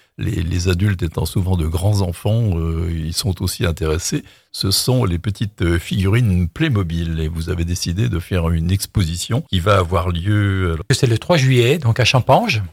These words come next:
Speaker 1: Et donc,
Speaker 2: Euh,
Speaker 1: qu'est-ce qu'on va y trouver dans cette, euh, exposition ?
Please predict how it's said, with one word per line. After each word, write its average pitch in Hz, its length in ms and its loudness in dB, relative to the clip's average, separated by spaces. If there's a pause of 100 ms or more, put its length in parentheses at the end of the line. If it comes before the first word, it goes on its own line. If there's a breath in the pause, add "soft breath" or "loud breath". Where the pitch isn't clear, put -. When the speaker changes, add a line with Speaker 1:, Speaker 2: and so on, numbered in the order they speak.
Speaker 1:
Et 104 60 4
donc, 107 140 6
Speaker 2:
Euh, - 60 -2
Speaker 1:
qu'est-ce - 140 0
qu'on 107 100 0
va 92 100 2
y 85 40 2
trouver 85 300 -4
dans 80 140 -10
cette, - 280 -14
euh, - 80 -12
exposition ? 85 640 -8